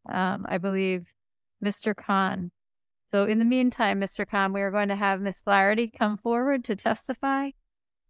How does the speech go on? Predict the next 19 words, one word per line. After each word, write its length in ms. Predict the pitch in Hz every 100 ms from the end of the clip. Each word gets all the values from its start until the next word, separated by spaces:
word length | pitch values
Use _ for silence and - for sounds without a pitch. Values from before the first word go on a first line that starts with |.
| _
And 400 | - 190 190 196
Mister 260 | 196 - 202
Khan, 380 | - 202 202 196
if 160 | -
you're 340 | 190 185 185 -
available, 720 | 202 180 208 226 240 226 226 214 _ _
please 420 | 226 214 208 -
accept 420 | 190 - - 196 - _ -
the 160 | 202 190
invitation 540 | 185 - 202 190 196
and 120 | 190
we 100 | 196
will 180 | 185 185
have 260 | 185 185 185
you 100 | 190
testify 640 | 185 - - 190 190 180
after 580 | - 180 - 190 180 180 _ -
Miss 240 | 196 -
Flaherty. 480 | - 147 147 -